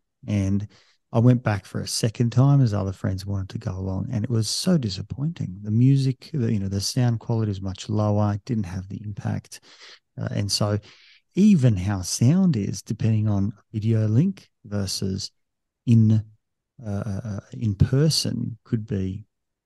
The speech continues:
vastly different. You know, uh, that's one thing that came to mind. Second one is,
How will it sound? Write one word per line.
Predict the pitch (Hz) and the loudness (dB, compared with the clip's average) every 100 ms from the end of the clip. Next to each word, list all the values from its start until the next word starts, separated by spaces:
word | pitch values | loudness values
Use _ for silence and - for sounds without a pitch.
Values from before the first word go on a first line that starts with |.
| _ | _
vastly | 123 110 - 113 | -4 -4 -6 -12
different. | - - - - - | -14 -12 -12 -12 -16
You | 80 | -12
know, | 104 | -6
uh, | 101 117 110 104 - | -4 -4 -4 -6 -8
that's | 110 - | -4 2
one | 104 | 2
thing | 95 107 | 2 0
that | 113 | 0
came | 104 95 | -4 -4
to | 104 | -2
mind. | 101 | 0
Second | - 170 - | 4 4 6
one | 151 | 6
is, | 104 92 | 6 2